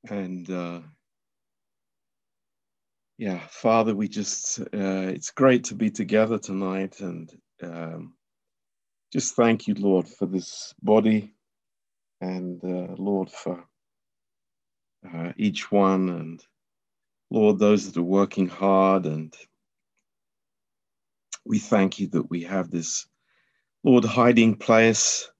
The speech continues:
uh, to be together and, uh, Lord, to hear from you. And we just pray, Lord, that you would, uh,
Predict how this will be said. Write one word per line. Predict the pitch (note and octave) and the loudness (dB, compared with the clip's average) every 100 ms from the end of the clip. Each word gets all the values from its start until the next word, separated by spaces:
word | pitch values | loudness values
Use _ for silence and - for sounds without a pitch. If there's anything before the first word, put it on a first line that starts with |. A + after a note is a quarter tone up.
| _ _ _ _ _ _ _ - | _ _ _ _ _ _ _ -4
uh, | F#2+ F2+ F2+ F2 F2 E2+ | 0 0 0 -2 -4 -6
to | - F2+ | -6 2
be | A2 | 4
together | G#2+ F#2 G2+ G2+ G#2 G#2 G#2 - - - | 4 2 4 6 6 2 0 -6 -18 -10
and, | E2+ E2+ E2 - - - | -4 -2 -4 -6 -14 -14
uh, | F#2 E2+ E2+ | -8 -8 -4
Lord, | F#2 G2+ G2 | 2 2 2
to | - | -4
hear | - G2+ | -2 -2
from | - F#2 F2 | -2 -4 -2
you. | F2 E2+ E2+ _ _ _ _ _ _ _ _ _ _ - | -2 -2 -6 _ _ _ _ _ _ _ _ _ _ -2
And | F#2 | 0
we | F#2+ | 0
just | E2+ F2+ - | 0 -4 -6
pray, | - G#2 F#2+ | 2 4 6
Lord, | F2+ F#2 F#2 F2 E2+ | 4 0 0 0 0
that | - - | -4 -6
you | F#2+ F#2 | -2 0
would, | F#2 E2+ - - - - | 2 0 -4 -20 -20 -10
uh, | E2+ E2 E2 | -6 -6 -6